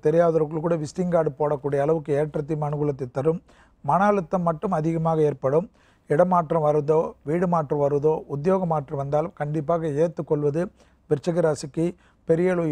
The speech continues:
யோகத்தையும் அனுகூலத்தையும் ஏற்படுத்தி தரும் என்பதை ஞாபகத்தில் வைத்துக் கொள்ளுங்கள். விருச்சிக ராசிக்காரர்களுக்கு சகல விதத்தில் ஏற்றத்தையும் அனுகூலத்தையும் தரக்கூடிய ஆண்டாக இது காணப்பட்டாலும் சோம்பல் இல்லாமல் பாதுகாத்து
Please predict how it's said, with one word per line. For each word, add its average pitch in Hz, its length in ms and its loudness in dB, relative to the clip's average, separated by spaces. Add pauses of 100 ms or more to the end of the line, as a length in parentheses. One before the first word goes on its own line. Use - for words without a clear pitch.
யோகத்தையும் 170 480 0
அனுகூலத்தையும் 160 540 -2
ஏற்படுத்தி 147 360 -4 (100)
தரும் 165 280 0
என்பதை 143 280 0 (440)
ஞாபகத்தில் 160 480 0
வைத்துக் 143 260 -4
கொள்ளுங்கள். 147 340 -2 (380)
விருச்சிக 175 380 0
ராசிக்காரர்களுக்கு 160 840 -2 (440)
சகல 165 300 2
விதத்தில் 185 480 -2
ஏற்றத்தையும் 165 480 -4
அனுகூலத்தையும் 165 540 -2
தரக்கூடிய 156 500 0
ஆண்டாக 165 380 0
இது 151 180 -2
காணப்பட்டாலும் 151 640 -2 (400)
சோம்பல் 180 380 2
இல்லாமல் 165 400 -2
பாதுகாத்து 160 420 0